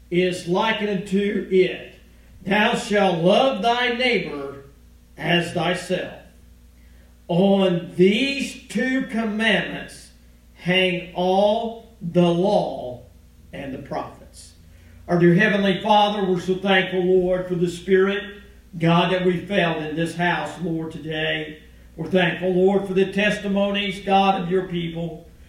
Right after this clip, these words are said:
We're thankful for the songs that we sung today of victory, God, how they encouraged us and helped us already in this service. Now, Lord, we just pray for a few minutes, God, that you'll help us, Lord, to preach your word in the weakness of the flesh,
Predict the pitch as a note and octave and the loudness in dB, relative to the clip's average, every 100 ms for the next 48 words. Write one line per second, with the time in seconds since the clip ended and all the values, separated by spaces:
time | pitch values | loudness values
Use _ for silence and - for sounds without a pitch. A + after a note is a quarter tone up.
0 | - - F#3+ F3 G#3 G3+ G3+ G#3 G3 F#3+ | -20 -6 -2 2 2 2 0 -4 -4 -4
1 | G3 - G#3+ G#3+ F#3 G3 G#3 G#3 - A3 | -2 0 0 0 -2 -4 -4 -6 -4 -2
2 | G#3+ G3 F#3+ G#3+ G#3+ F3+ G3 G3 - E3+ | -2 -2 0 0 0 0 0 -2 -2 -4
3 | D#3 E3 D#3 D#3+ D#3+ - - - - E3+ | -4 -2 -2 -2 -6 -10 -20 -20 -6 0
4 | F3 F3 E3 - F#3+ F3+ E3 E3 - E3 | 2 2 -2 -2 0 0 -2 -6 -6 -6
5 | E3 F3 F3+ E3 - F3+ E3 E3+ E3 D#3 | -2 -2 -2 -10 -4 -2 -2 -2 -4 -4
6 | D#3+ D#3 E3 - F3 D#3+ D3+ C#3+ - - | -8 -8 -10 -6 -6 -6 -8 -16 -20 -20
7 | - - - - - F#3 G3 G#3 A3 A3+ | -20 -20 -20 -20 -4 2 4 4 2 2
8 | A3 G3 G#3+ - G#3+ A#3 A3 G#3+ G#3+ F#3+ | 2 0 -2 -4 -2 0 0 -2 -4 -6
9 | G#3 A#3 G#3 F#3+ E3+ - F#3 F3 F3 F3 | -6 -4 0 0 -2 -4 0 2 2 0
10 | E3+ F#3+ F3 F3+ F#3+ F#3+ F#3+ - F#3+ F#3 | -2 -2 0 0 0 -2 -8 -4 -2 0
11 | F#3+ F#3 - - - - F#3 F3+ G3 G3+ | 0 -2 -10 -20 -20 -4 -4 -2 -2 -2
12 | - G#3 G#3 G3 F#3+ E3+ E3 - - - | -4 -4 -2 0 2 2 0 -4 -14 -20
13 | - E3+ E3+ F3 G3 G3 F#3+ E3+ F#3 E3+ | -4 0 2 2 4 2 2 -4 -4 -2
14 | E3+ - G3 F3+ E3+ | -4 -2 0 0 -2